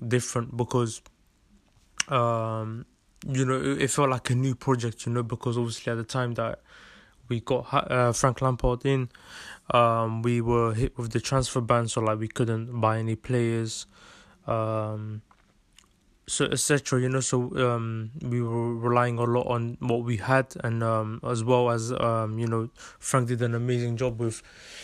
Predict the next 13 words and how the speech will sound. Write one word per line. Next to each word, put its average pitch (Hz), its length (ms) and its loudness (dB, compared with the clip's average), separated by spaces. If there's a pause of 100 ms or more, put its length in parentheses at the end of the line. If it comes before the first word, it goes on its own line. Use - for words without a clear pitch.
(400)
with, 131 400 2
um, 127 460 4
improving 131 600 2 (300)
players, 135 440 6
graduating 127 640 2
players 131 240 0
from 127 140 -6
the 120 100 2
academy, 135 680 0 (560)
uh, 120 200 4
bringing 123 420 0
young 123 220 0
players 123 480 0